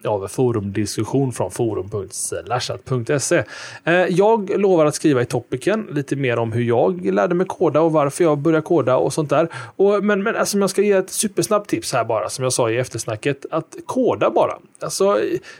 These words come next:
vad vill du lösa? Jo, jag vill, eh, som en kollega till mig sa idag, han pratade lite med mig när vi var på väg hem till kebabsallad på lunchen. Mycket information där som ni behöver, kände jag.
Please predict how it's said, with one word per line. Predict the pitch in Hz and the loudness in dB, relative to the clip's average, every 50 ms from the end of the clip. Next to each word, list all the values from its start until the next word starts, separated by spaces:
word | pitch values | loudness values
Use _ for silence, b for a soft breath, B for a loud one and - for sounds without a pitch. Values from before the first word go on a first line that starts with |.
| B B - | B B -4
vad | 175 202 220 226 226 214 180 165 | 0 4 4 6 4 4 2 0
vill | 190 202 180 165 156 147 | -2 0 0 0 0 2
du | 139 156 156 160 160 | 4 6 6 6 6
lösa? | 160 165 190 190 160 135 - - - 151 147 135 - - - | 6 4 4 4 2 2 0 0 0 0 0 -2 -4 -10 -2
Jo, | - 165 214 233 226 208 202 | 0 2 2 2 2 0 0
jag | 175 170 190 196 190 170 | 2 4 4 4 4 4
vill, | 185 180 170 151 143 139 139 135 | 4 4 4 4 4 4 2 0
eh, | - 147 151 143 143 127 B B B B | 0 -2 -4 -4 -6 -8 B B B B
som | - - 180 175 170 | 0 0 2 2 2
en | 180 185 175 | 2 0 2
kollega | - 190 185 160 120 127 131 | 2 2 2 4 4 2 0
till | - - | 0 0
mig | 156 143 123 | 0 0 2
sa | - - 127 120 | 2 2 2 4
idag, | 120 110 | 4 2
han | 113 123 | 2 2
pratade | 123 139 123 117 | 0 0 0 0
lite | 113 113 - | -2 -2 -2
med | 117 113 | -2 0
mig | 117 113 | 0 0
när | 104 98 | 0 0
vi | 95 | -2
var | 98 101 | -2 0
på | 104 | 0
väg | 110 98 95 | -2 -2 -4
hem | 101 92 | -6 -10
till | - - | -12 -12
kebabsallad | - - 117 147 147 117 - - 101 110 147 180 175 | -10 -2 0 0 0 0 0 -4 0 0 0 -2 0
på | - | 0
lunchen. | 208 156 - - - 104 - B B B B B B B B - - - | 0 0 0 0 -4 -6 -8 B B B B B B B B -20 -20 -16
Mycket | 113 120 139 127 - - | -8 -6 -6 -6 -6 -6
information | 113 113 110 - 131 127 - - 117 113 | -6 -6 -6 -4 -6 -6 -4 -4 -6 -4
där | 117 107 | -4 -4
som | - 120 110 | -4 -4 -4
ni | 107 104 | -4 -4
behöver, | 107 101 110 110 117 113 | -4 -2 -4 -2 -4 -4
kände | - 127 110 95 | -6 -6 -8 -8
jag. | 90 | -10